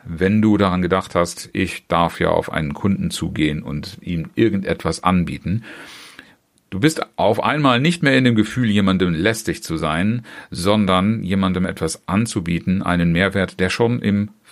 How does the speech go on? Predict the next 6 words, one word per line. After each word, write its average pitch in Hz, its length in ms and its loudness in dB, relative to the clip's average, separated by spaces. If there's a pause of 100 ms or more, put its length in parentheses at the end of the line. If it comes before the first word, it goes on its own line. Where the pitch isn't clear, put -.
(120)
Verkaufsprozess - 1120 -4 (100)
besteht. - 540 -6 (1300)
Und 92 220 -2
das 110 340 -2
wird 92 260 0
dir 87 380 2